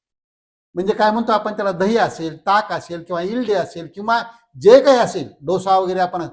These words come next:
जे आंबवलेले पदार्थ असतात, आंबूस आंबूस असेल,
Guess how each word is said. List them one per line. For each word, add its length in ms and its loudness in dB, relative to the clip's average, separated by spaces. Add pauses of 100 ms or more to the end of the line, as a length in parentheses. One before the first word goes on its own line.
(260)
जे 100 0
आंबवलेले 640 6
पदार्थ 360 -2
असतात, 260 -12 (240)
आंबूस 340 -2
आंबूस 280 -4
असेल, 260 -14